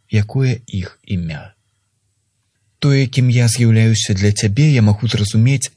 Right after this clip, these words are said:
не дзякуючы словам, але дзякуючы адносінам. Юзеф не проста даў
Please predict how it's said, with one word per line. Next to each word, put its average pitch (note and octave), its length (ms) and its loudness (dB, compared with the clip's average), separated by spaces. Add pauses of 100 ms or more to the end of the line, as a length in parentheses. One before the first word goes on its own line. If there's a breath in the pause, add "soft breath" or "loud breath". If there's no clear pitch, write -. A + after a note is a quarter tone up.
не A2 160 2
дзякуючы F#2 640 -4
словам, A#2 640 -4
але B2 160 -2
дзякуючы G2 720 -2
адносінам. F2 720 -8 (480 soft breath)
Юзеф D3 480 0 (220)
не C3 160 4
проста B2+ 460 -4
даў G#2 340 0